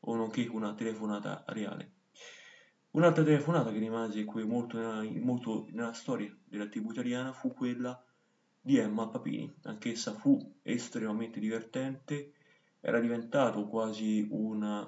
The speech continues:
era diventata quasi un'ossessione per il buon Paolo Bonolis questa telefonata che in qualche maniera, e qui lo ripeto nuovamente, rimase veramente nella storia della televisione italiana.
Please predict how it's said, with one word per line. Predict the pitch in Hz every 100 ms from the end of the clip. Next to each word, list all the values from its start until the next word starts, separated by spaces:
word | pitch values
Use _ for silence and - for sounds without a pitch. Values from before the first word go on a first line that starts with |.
| -
era | 120
diventata | 120 127 110
quasi | 110 107
un'ossessione | 107 104 - 117 - 113 95
per | 101
il | 104
buon | 101 104 104 101 98 95 - _ - _ _ _
Paolo | 110 110 107
Bonolis | 113 127 131 131
questa | 117 104 104
telefonata | - 107 117 117 110 95
che | - 113 - - _ _ _ _ _ _ _ - -
in | 101
qualche | 113 110 110
maniera, | 101 110 113 95 90 - - _
e | -
qui | - 139 120 - - _
lo | -
ripeto | 107 107 110 107
nuovamente, | 113 123 117 107 107 107 123 123 - _ _ _ _ _
rimase | - 127 104 104 110 110 -
veramente | 139 107 95 92 -
nella | 107 107 107 107
storia | - - 120 123
della | 110 107
televisione | 107 117 120 107
italiana. | 107 107 - -